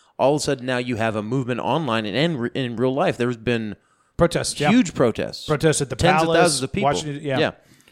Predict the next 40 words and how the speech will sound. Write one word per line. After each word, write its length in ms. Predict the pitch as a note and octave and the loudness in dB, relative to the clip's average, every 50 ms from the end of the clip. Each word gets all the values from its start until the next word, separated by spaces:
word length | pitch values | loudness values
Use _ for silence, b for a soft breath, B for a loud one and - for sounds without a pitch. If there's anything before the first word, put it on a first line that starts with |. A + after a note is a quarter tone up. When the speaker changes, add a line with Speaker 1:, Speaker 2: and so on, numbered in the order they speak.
| B B | B B
Speaker 1:
Uh, 260 | B G2+ G#2 G#2 A2+ A2+ | B -4 -2 -2 -2 -2
this 160 | A2 A#2 - | -4 -4 0
Saturday 320 | - A2+ A#2+ D3+ D#3 C3 A2 | 2 2 4 4 4 2 0
there's 180 | G#2 G2+ F#2 | 0 -4 -6
one 540 | G#2+ G#2+ G#2 G#2+ G#2+ G#2+ G#2+ G#2+ G#2 G2+ - _ _ | -6 -6 -6 -6 -6 -6 -8 -10 -12 -14 -16 _ _
coming 280 | - - A2 G#2+ G#2 G2+ | -8 -8 -6 -4 -4 -2
up. 280 | F#2+ F#2+ - _ - | -4 -4 -6 _ -8
Um, 440 | - G2 F#2 F2+ F2 F2+ F2+ F2 E2+ _ _ _ _ _ _ _ _ _ _ | -6 -6 -6 -6 -8 -10 -12 -16 -18 _ _ _ _ _ _ _ _ _ _
this 140 | - A2 - | -16 -12 -8
goes, 200 | - C3 A#2+ - | -6 -6 -6 -6
supposed 220 | - - - C3 - | -8 -4 -4 -4 -2
to 20 | - | 0
be 80 | B2+ | 0
outside 360 | G#2+ G#2+ A2 - A#2 G#2+ G2 F2+ | 2 2 2 2 0 -2 0 -2
Buckingham 380 | A2 G#2 - G#2+ G2 G#2 G2 | -6 -6 -6 -8 -8 -8 -8
Palace. 520 | - - A2 A2 G#2+ G#2 G2+ - - - - _ _ _ - | -6 -4 -4 -4 -2 -4 -6 -8 -10 -16 -16 _ _ _ -4
Speaker 2:
Yeah. 220 | C#3+ D3 D3+ C#3 - - _ _ _ _ _ - | -2 -2 -2 -2 -4 -12 _ _ _ _ _ 0
There's, 260 | D#3 E3 E3+ D#3+ - | 2 2 2 0 -4
Speaker 1:
That, 280 | - E3 D#3 - - | -8 -4 -2 0 2
Speaker 2:
I 100 | E3+ E3+ | 2 2
think 160 | E3 - A3 G#3+ | 0 0 0 0
there's 100 | G#3 D#3 | 0 2
Speaker 1:
that 80 | D#3+ | 0
Speaker 2:
been 60 | D#3 | -2
protests 300 | C3+ A#2 D#3 C#3+ D3 - | 0 -2 -2 -2 -4 -6
every 140 | - C#3 C#3 | -6 -6 -4
day 160 | B2 C3 C#3+ | -4 -4 -4
there 120 | F3+ D#3 B2 | -4 -4 -4
for, 100 | - B2+ | -6 -8
like, 80 | A#2+ A2 | -8 -8
a 40 | G#2+ | -6
week. 160 | G2 D3+ F#3+ C3+ | -8 -8 -6 0
Speaker 1:
Yeah, 260 | D3 D#3+ B2 G2+ G#2 | 2 2 2 2 0
th-, 180 | G#2+ A#2+ C3 G#2+ | -4 -6 -6 -4
but 100 | - C#3+ | -4 -2
they 140 | - B2+ A#2+ | 0 0 0
estimate 320 | B2+ A#2+ - B2+ A2+ A2 | 0 -2 -4 -6 -6 -4
this 160 | A2 B2 A#2 - | -4 -6 -6 -4
one, 240 | A#2+ A2+ A2 G#2 | -6 -6 -6 -8
it's, 240 | F#2+ G2 - - - | -10 -12 -14 -18 -20